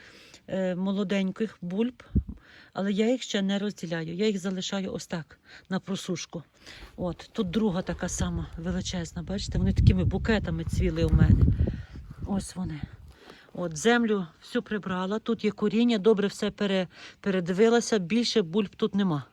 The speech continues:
Все. Листя збоку.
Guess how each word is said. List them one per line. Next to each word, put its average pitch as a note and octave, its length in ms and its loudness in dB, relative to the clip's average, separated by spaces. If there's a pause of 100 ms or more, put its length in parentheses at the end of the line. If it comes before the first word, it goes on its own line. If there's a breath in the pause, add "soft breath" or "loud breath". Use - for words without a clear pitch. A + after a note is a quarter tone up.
(640 soft breath)
Все. E3+ 300 -2 (1900 loud breath)
Листя G3+ 380 -2
збоку. A3 540 -2